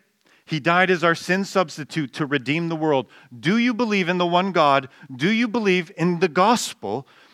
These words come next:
If you do, regardless of your tradition, regardless of your color, regardless of being young or old, regardless of being male or female, Jesus' prayer is for us to be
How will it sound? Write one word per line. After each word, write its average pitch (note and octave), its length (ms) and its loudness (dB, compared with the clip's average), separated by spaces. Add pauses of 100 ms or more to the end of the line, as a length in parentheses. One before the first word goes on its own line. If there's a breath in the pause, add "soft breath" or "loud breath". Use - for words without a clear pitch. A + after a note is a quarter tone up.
(260 soft breath)
If E3+ 220 0
you G3+ 160 -2
do, F3 380 2
regardless F#3 720 2
of C3+ 200 -2
your C#3+ 400 2 (680 soft breath)
tradition, F#3+ 840 -2 (180)
regardless E3 640 2
of E3 320 0 (140)
your C3 400 0 (120)
color, G3 720 2
regardless E3 600 2
of D#3 260 -4 (160)
being D3+ 240 0
young D3+ 200 2
or D#3 160 0
old, F3 520 2 (280 soft breath)
regardless D#3+ 560 2
of F3+ 140 0
being D#3+ 200 0
male D3+ 220 4
or D3 80 0
female, F3 640 -2 (640 soft breath)
Jesus' F#3+ 440 -2
prayer E3+ 360 2
is D#3+ 200 -6
for C3 220 -4
us C3+ 240 -2
to - 120 -12
be A2+ 380 -4